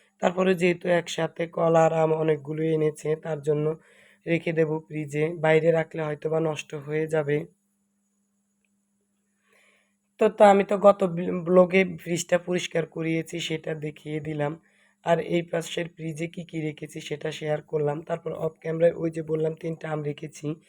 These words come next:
তো কেটে নিয়েছি, এখন বাচ্চাদেরকে খেতে দেব। তা আমি কিন্তু দৌড়াদৌড়ির উপরে কাম করতেছি, তার জন্য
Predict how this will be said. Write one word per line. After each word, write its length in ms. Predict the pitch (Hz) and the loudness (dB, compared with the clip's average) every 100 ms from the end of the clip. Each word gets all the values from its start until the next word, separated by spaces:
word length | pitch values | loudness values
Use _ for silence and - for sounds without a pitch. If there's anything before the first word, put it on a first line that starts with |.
| _ _ _ _ | _ _ _ _
তো 60 | - | -6
কেটে 320 | 180 196 185 175 | 2 2 4 4
নিয়েছি, 360 | 170 170 170 | 4 4 2
এখন 260 | 160 156 160 | 0 2 0
বাচ্চাদেরকে 560 | 160 160 156 147 147 160 | 0 -2 -2 -2 -2 -4
খেতে 300 | 147 147 143 | -8 -8 -6
দেব। 220 | 147 156 139 160 - _ _ _ - | 0 0 2 -2 -4 _ _ _ 8
তা 20 | |
আমি 140 | 190 190 | 8 8
কিন্তু 280 | 190 196 202 | 4 0 2
দৌড়াদৌড়ির 540 | 175 185 180 170 170 165 | 2 6 6 4 0 -2
উপরে 260 | 156 165 | -4 -4
কাম 200 | 165 170 165 | -2 -2 -2
করতেছি, 480 | 160 156 160 147 156 | -4 -8 -8 -8 -8
তার 220 | 156 156 | -4 -4
জন্য 220 | 147 151 | -2 -2